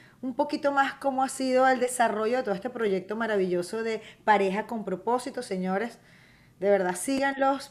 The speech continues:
presten atención en sus cuentas y en todos los mensajes lindos que dan cada día, porque en cada post que pone Vicky o que pone Juan,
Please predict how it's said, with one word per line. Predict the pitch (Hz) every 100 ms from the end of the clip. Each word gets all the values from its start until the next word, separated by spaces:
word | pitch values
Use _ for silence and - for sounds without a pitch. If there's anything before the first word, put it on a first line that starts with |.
| _
presten | 208 208 233 226
atención | 214 180 180 - 254 240 240
en | 226
sus | - 202
cuentas | - 226 247 233 247
y | 220
en |
todos | 185 214
los | 247
mensajes | 185 165 208
lindos | 226 226
que | 226
dan | 180
cada | - 214
día, | 220 240 247
porque | 240 208 202 - - -
en | 240
cada | 233 233 247 -
post | 311 294 311 -
que | 277
pone | 262 240 254
Vicky | 277 - 269 294
o | -
que | 214 220
pone | 214 208 220
Juan, | 277 262 269